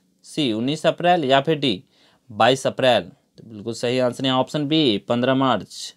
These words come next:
नेक्स्ट क्वेश्चन यहाँ पे बत्तीस, सूचना का अधिकार किस प्रकार का अधिकार है? ऑप्शन ए वैधानिक, बी गैरकानूनी, सी धार्मिक या फिर डी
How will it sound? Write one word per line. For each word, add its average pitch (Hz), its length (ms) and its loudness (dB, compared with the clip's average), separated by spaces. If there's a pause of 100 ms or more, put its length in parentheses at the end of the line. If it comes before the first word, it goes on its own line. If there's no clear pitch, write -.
(480)
नेक्स्ट 131 280 -2
क्वेश्चन 156 260 -2
यहाँ 147 120 0
पे 156 120 -2
बत्तीस, 139 540 -4
सूचना 175 520 0
का 185 240 4
अधिकार 156 480 0
किस - 260 -8
प्रकार 147 400 0
का 143 160 -2
अधिकार 135 400 0
है? 104 240 -4 (340)
ऑप्शन 135 340 0
ए 113 100 -2
वैधानिक, 135 580 -2 (500)
बी 123 320 0
गैरकानूनी, 127 880 0 (460)
सी 151 320 -2
धार्मिक 147 560 0
या 135 200 2
फिर 151 200 -2
डी 143 160 0